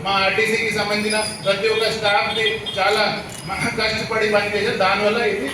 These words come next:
సక్సెస్ అయింది. So,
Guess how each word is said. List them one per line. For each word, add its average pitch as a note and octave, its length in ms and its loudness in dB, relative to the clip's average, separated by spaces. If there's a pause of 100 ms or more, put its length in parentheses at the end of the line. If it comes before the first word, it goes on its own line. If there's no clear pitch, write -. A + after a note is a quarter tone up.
(440)
సక్సెస్ G3 340 0
అయింది. D3+ 240 2 (1700)
So, G#4+ 220 2